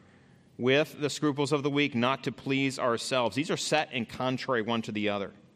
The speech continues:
Uh, it, it would be easy to please yourself and to not put up with someone who is weak. To, to say, "Oh, I don't want to deal with them. They're too much trouble.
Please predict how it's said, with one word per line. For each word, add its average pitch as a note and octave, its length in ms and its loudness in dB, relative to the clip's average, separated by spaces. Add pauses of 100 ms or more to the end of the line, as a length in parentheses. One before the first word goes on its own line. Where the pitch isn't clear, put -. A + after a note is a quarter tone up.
(560)
Uh, B2+ 220 4
it, C3 220 2
it D3 80 2
would C3+ 140 4
be C#3+ 260 2
easy E3 300 4
to D3+ 80 4
please D#3 280 2
yourself C#3 640 2 (680)
and B2+ 260 4
to D3 100 0
not C3 320 4
put D3 140 -2
up G#2+ 220 -2
with A2 80 0
someone G#2+ 340 0
who G2+ 140 -4
is F#2 120 -6
weak. F2+ 400 -8 (640)
To, B2+ 300 0
to B2 200 -4
say, C3 220 2
"Oh, B2+ 120 4
I C3+ 100 6
don't C#3 120 2
want B2+ 120 4
to A#2 60 2
deal A#2+ 200 0
with C#3 180 2
them. D3+ 280 2
They're A#2 160 0
too - 200 -2
much C3 360 -4
trouble. C3 520 -2